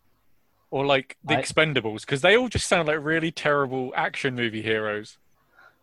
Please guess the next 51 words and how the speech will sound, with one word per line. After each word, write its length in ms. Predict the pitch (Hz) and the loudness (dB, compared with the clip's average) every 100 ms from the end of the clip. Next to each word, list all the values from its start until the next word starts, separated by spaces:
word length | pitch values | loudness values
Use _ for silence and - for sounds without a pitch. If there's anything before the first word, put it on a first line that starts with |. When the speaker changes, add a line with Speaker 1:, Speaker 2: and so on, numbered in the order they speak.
| _ _ _ _ - | _ _ _ _ -6
Speaker 2:
I 120 | - | -2
don't 300 | - - - | -2 -2 -10
Speaker 1:
<laughs> 40 | - | -6
But 140 | 233 | 2
Speaker 2:
know. 80 | 208 | 4
Speaker 1:
they're 120 | - 104 | 6 4
Speaker 2:
I 40 | |
didn't 160 | 120 101 | 4 2
watch 60 | 117 | 0
Speaker 1:
dinosaurs 120 | 160 | 0
as 60 | 135 | 0
Speaker 2:
those, 220 | 107 - | -2 -2
Speaker 1:
well. 120 | 156 | -2
Speaker 2:
so, 360 | 147 117 127 127 - - | -2 0 0 -2 -8 -14
<laughs> 180 | - - | -20 -4
but 200 | 143 139 | 0 2
the 80 | 156 | 2
game 260 | 131 165 120 | 2 4 4
looked 220 | 120 - | 0 0
amazing. 720 | 113 117 120 110 92 92 95 _ - | 0 0 0 -2 -6 -10 -12 _ -4
It 240 | 123 - | -2 0
looked 240 | 135 113 | 0 -2
hilarious. 640 | - 104 98 90 92 - - | -2 -6 -6 -6 -10 -14 -4
I 60 | 127 | 2
don't 180 | 160 131 | 4 4
know 80 | 104 | 0
if 100 | 98 | -2
it 100 | 87 | -10
was 160 | 101 | -6
any 160 | 104 87 | -8 -8
good, 200 | 85 87 - _ _ _ - - | -10 -12 -14 _ _ _ -12 -12
but 180 | - 92 | -10 -8
it 220 | 123 113 | -6 -6
Speaker 1:
Come 160 | - 107 | -8 -10
Speaker 2:
looked 140 | 120 | -10
Speaker 1:
off 60 | 110 85 | -10 -12
to 80 | 92 | -6
Speaker 2:
funny. 20 | |
Speaker 1:
Google. 340 | 117 110 113 - _ _ _ _ _ _ - | -6 -6 -12 -16 _ _ _ _ _ _ -4
Speaker 2:
And 160 | 131 147 | 0 2
then 200 | 123 120 | 2 2
another 380 | 120 147 147 | 4 6 6
one 380 | 120 117 117 120 - | 6 6 4 -2 -4
that 160 | 117 113 | -4 0
you 80 | |
might 240 | 117 107 104 | 2 2 0
want 180 | 110 104 | -4 -6
to 40 | |
Google 300 | - 107 110 | -6 -4 -2
as 120 | 104 | -4
well: 420 | 127 107 90 113 | -2 -2 0 -4